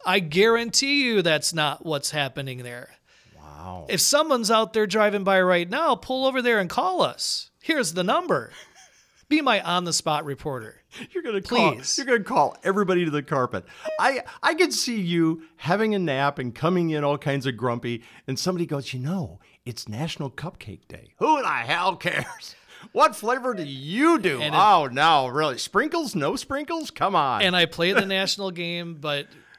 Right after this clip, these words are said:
Speaker 1: by that time of the day, you're right. I don't care.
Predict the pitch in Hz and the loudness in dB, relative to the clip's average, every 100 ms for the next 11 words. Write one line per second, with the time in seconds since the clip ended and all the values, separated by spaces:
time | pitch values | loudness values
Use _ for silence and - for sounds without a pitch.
0 | _ _ _ 120 135 127 147 185 196 190 | _ _ _ -6 -6 -2 -4 -2 -4 -4
1 | 185 196 202 196 165 160 143 117 - _ | -2 0 0 -2 -2 0 -2 -4 -10 _
2 | _ 185 220 196 175 - 123 | _ 0 2 2 0 -6 -10